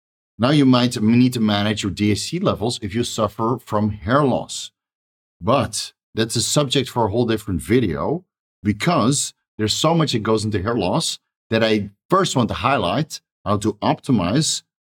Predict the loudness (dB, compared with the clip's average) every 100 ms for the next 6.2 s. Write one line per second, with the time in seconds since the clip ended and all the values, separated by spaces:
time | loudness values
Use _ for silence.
0 | -4 0 0 0 0 2 2 0 -2 -2
1 | 0 0 0 -4 _ _ -4 0 2 2
2 | 0 0 2 2 -2 0 2 2 -2 -8
3 | -6 -6 -6 -4 0 2 2 0 -2 -4
4 | -6 -10 -8 -6 -2 0 0 0 0 0
5 | _ _ _ -2 0 2 4 2 0 -2
6 | -2 -6